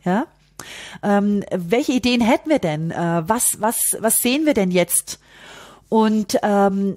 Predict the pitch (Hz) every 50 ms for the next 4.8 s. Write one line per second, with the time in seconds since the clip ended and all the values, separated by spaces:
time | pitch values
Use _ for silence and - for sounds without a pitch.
0 | - - - - - - - 214 - 247 262 302 302 - - 214 214 240 - -
1 | - 247 240 226 202 214 202 202 202 196 208 - 202 - 202 185 180 - 165 220
2 | - - 285 - - - 294 - - 311 294 240 233 - - 208 170 165 - 190
3 | 208 262 311 320 - 240 196 - - - 196 180 - - - - 190 175 165 143
4 | 151 165 - 262 269 - 240 - - - 214 214 - - 262 254